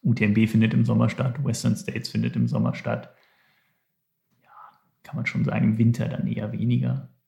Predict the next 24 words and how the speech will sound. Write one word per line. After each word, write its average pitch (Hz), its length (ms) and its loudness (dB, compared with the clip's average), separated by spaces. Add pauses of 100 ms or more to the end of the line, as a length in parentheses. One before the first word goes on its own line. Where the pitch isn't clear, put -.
natürlich. - 720 -2
Also 107 160 -6
in - 100 -4
unserem 123 460 2
Winter 123 260 0
hier. 127 300 2 (3750)
Also 110 280 0 (180)
wer 117 160 6
den 117 220 6
Podcast 147 500 0
jetzt 135 320 0
hört, 180 400 2 (1200)
kann 123 260 4
sich 123 160 0 (280)
für - 80 -2
nächstes - 320 -8
Jahr - 120 -2
auf - 120 -6
jeden 143 160 0
Fall - 180 -4
noch - 140 -2
ein - 180 -2
Highlight - 380 -2
raussuchen. - 560 -6